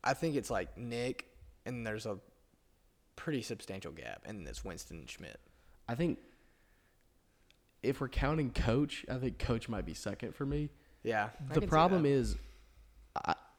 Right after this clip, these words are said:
Speaker 2: originally when I watched it, Schmidt would have been my favorite, because the first time I, through, everything he said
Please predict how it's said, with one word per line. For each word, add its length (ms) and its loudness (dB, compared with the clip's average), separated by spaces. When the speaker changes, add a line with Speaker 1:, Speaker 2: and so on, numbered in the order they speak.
Speaker 2:
originally 760 6
when 160 2
I 100 2
watched 380 0
it, 240 -2
Schmidt 420 2
would 100 4
have 80 0
been 140 2
my 140 -2
favorite, 420 -4
because 600 -2
the 80 -4
first 320 2
time 400 4
I, 80 0
through, 340 2
everything 680 2
he 220 -4
said 400 -2